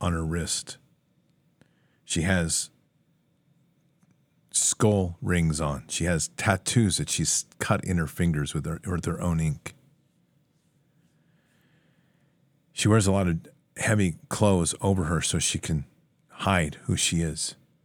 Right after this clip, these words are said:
And I was praying for the group, and I was, went up to pray for her, and I put my hand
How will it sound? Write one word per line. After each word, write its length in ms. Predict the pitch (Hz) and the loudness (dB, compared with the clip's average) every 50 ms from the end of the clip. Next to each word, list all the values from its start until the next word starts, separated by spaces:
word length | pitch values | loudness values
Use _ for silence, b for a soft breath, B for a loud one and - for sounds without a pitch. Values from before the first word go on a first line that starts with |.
| _ _ _ _ _ _ _ _ _ _ _ _ _ _ _ _ _ _ _ _ _ _ _ _ _ _ _ _ _ _ _ _ _ _ _ _ _ _ _ _ _ _ _ _ | _ _ _ _ _ _ _ _ _ _ _ _ _ _ _ _ _ _ _ _ _ _ _ _ _ _ _ _ _ _ _ _ _ _ _ _ _ _ _ _ _ _ _ _
And 400 | - 98 92 90 85 85 82 - - _ _ _ _ _ _ _ _ _ _ _ | 0 2 2 4 2 2 0 -2 -8 _ _ _ _ _ _ _ _ _ _ _
I 100 | - 98 | 2 2
was 140 | 101 98 87 | 4 4 2
praying 420 | - - - 135 139 139 117 87 - - - _ _ _ _ | 2 2 4 6 6 6 4 0 -2 -8 -18 _ _ _ _
for 140 | - - | -2 0
the 80 | 92 90 | 0 0
group, 300 | 80 - 101 107 104 - | 0 2 2 2 2 2
and 100 | 92 90 | 0 0
I 20 | |
was, 160 | 87 85 80 - - - | 0 0 -2 -6 -8 -4
went 200 | 104 104 113 127 | 0 2 2 2
up 80 | 113 | 2
to 80 | - - | 0 -4
pray 320 | - - - 113 110 110 | -6 -2 2 4 4 4
for 160 | 101 - 95 78 | 2 0 -2 -4
her, 260 | - - - 95 87 | -2 0 2 2 2
and 120 | 85 80 | 2 0
I 20 | 80 | -2
put 240 | - - - 127 - | -2 0 -2 0 0
my 200 | 113 107 101 90 | 0 0 0 0
hand 680 | - - - - 147 120 113 101 85 78 78 78 | -2 -4 -2 0 2 4 4 4 2 2 0 -2